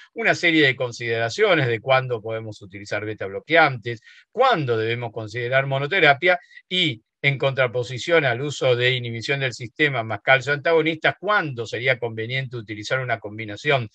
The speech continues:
de inhibición del sistema con diuréticos en pacientes luego de un accidente cerebrovascular, en muy ancianos, en aquellos que tienen intoleran-, insuficiencia la car-, cardíaca incipiente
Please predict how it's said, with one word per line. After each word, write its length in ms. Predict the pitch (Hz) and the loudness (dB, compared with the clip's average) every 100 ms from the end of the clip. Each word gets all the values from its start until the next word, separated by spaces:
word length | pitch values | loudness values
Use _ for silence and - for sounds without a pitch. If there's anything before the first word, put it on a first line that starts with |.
| _ _ | _ _
de 120 | - 131 | -6 -4
inhibición 400 | 120 107 131 131 | -4 -2 -2 0
del 100 | 120 | -2
sistema 500 | 131 - 139 143 139 _ _ | -6 -6 0 2 2 _ _
con 200 | - 156 | -2 -2
diuréticos 560 | 165 180 151 156 156 143 | 0 2 2 2 0 0
en 100 | 120 | -2
pacientes 500 | 110 110 131 123 120 | -6 -4 -4 -2 -4
luego 220 | 117 123 | 2 2
de 60 | 120 | 2
un 140 | 117 | -2
accidente 420 | 110 - 123 120 | -6 -6 -8 -6
cerebrovascular, 640 | 110 123 127 - 147 135 127 | -6 -2 -2 -2 4 6 6
en 160 | 110 | 2
muy 160 | 107 131 | -4 -4
ancianos, 600 | 135 131 127 113 113 113 _ - - | -4 -2 0 2 0 -6 _ -20 -12
en 120 | 131 | 0
aquellos 400 | 123 107 156 147 | 0 4 4 4
que 120 | - 123 | 0 -2
tienen 360 | 147 135 117 | 0 0 -2
intoleran-, 640 | 113 107 110 104 113 135 - | -6 -4 -4 0 0 -2 -4
insuficiencia 680 | 131 120 117 110 143 135 131 | -8 -6 -8 -6 -4 -2 0
la 120 | 113 | 0
car-, 220 | 104 101 _ | -2 -6 _
cardíaca 580 | 135 123 151 151 117 120 | 2 2 0 0 0 -2
incipiente 680 | 147 202 156 151 147 202 | -6 -8 2 2 2 -2